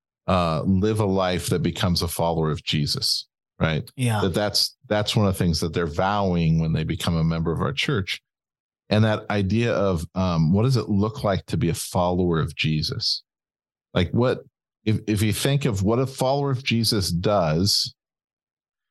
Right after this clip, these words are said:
Speaker 1: um, you can say, "Well, a follower of Jesus is supposed to be obedient to,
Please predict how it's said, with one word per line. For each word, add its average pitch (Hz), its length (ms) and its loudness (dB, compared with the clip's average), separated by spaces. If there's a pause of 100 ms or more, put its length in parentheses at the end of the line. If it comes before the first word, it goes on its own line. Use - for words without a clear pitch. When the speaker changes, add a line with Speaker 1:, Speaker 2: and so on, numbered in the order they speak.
(460)
Speaker 1:
um, 92 560 4 (580)
you 107 200 2
can 98 260 2
say, 101 280 2
"Well, 92 160 2
a 85 40 -2
follower 131 340 0
of 107 60 2
Jesus 98 480 0
is 87 100 0
supposed - 440 -2
to - 80 -4
be 87 100 2
obedient 85 560 0
to, - 200 -4